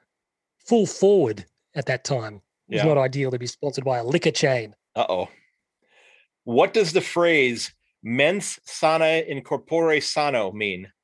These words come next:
Speaker 1: A
Speaker 2: Just
Speaker 1: sound mind in a sound body.
Speaker 2: Outstanding. Yes, sir. Yes, sir.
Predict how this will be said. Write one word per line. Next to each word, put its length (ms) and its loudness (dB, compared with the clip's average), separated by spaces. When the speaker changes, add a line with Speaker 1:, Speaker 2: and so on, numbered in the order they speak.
Speaker 1:
A 60 0
Speaker 2:
Just 180 -2
Speaker 1:
sound 500 2
mind 460 4
in 100 -2
a 60 -2
sound 400 0
body. 380 -4
Speaker 2:
Outstanding. 640 0
Yes, 220 -4
sir. 380 0
Yes, 260 -4
sir. 360 -2